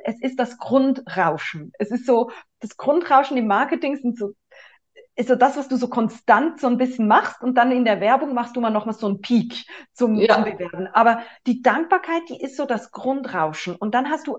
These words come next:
Speaker 1: andere Dinge, ähm, sagen wir, Vergebungsarbeit,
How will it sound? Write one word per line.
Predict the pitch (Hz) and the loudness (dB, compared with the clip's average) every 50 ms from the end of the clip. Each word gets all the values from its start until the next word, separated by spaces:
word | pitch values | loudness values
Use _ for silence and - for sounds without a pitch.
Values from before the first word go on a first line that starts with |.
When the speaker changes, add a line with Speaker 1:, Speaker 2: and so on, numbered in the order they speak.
| - | -4
Speaker 1:
andere | - - 262 277 311 - 302 - | -4 -4 -2 -2 -4 -4 -6 -6
Dinge, | - 294 285 294 294 294 285 285 294 - - - - _ _ - | -6 -8 -6 -4 -4 -4 -6 -6 -10 -16 -20 -20 -20 _ _ -4
ähm, | 226 226 220 220 220 214 214 _ _ _ _ _ | -2 0 0 0 0 -2 -4 _ _ _ _ _
sagen | _ - 220 214 214 190 175 | _ -2 0 0 0 0 -2
wir, | 196 208 196 190 185 - _ _ _ _ _ _ _ _ _ _ _ | -2 -2 -2 -2 -4 -8 _ _ _ _ _ _ _ _ _ _ _
Vergebungsarbeit, | - - 214 180 - 220 247 254 262 254 240 233 233 214 - 196 185 185 180 175 170 160 170 - - | -2 -2 -2 -2 0 0 0 0 0 0 -4 -6 -6 -6 -6 -4 -4 -4 -4 -4 -4 -4 -6 -10 -16